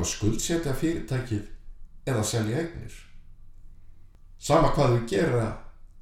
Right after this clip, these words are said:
það hefur verið að veikja fjárhagslega stöðu fyrirtækisins. En jafnvel þá eru þau að horfa fram hjá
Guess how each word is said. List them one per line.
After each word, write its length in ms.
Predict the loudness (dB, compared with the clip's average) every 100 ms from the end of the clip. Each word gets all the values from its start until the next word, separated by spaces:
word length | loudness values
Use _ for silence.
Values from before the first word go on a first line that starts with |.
| -2
það 220 | 2 4
hefur 160 | 4 4
verið 360 | 4 4 2 0
að 180 | 0 4
veikja 520 | 4 2 -2 -2 -2 -2 -4
fjárhagslega 640 | 2 4 4 4 4 4
stöðu 420 | 2 0 0 -2 -8 -6
fyrirtækisins. 760 | -2 -2 -2 -6 -10 -14 -14 -16 -16 -8 -4 0 2 2 0
En 220 | 0 6
jafnvel 540 | 8 6 4 -2 -2 -2
þá 220 | -2 -2 0 -2 -8 -14 -14 -16 -18 -20 -6
eru 240 | 4 8 8
þau 100 | 6
að 100 | 6
horfa 320 | 4 4 8 8
fram 200 | 10 8 4
hjá 200 | 2